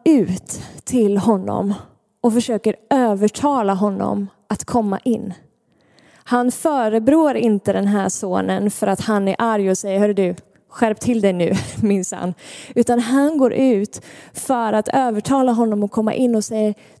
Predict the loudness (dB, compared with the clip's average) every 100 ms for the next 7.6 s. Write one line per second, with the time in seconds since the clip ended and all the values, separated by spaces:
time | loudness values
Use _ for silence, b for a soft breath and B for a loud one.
0 | 0 2 2 -2 -14 _ _ _ -2 2
1 | 2 2 -2 -2 -8 0 2 4 4 4
2 | 2 0 -4 -6 b b b 0 2 2
3 | 0 2 2 2 2 2 2 2 2 0
4 | 0 -4 -4 -6 -6 -2 2 2 2 -2
5 | -4 -10 -8 -2 0 0 0 -4 -2 -2
6 | -2 -2 -8 B B B B 2 2 0
7 | -2 0 2 0 -2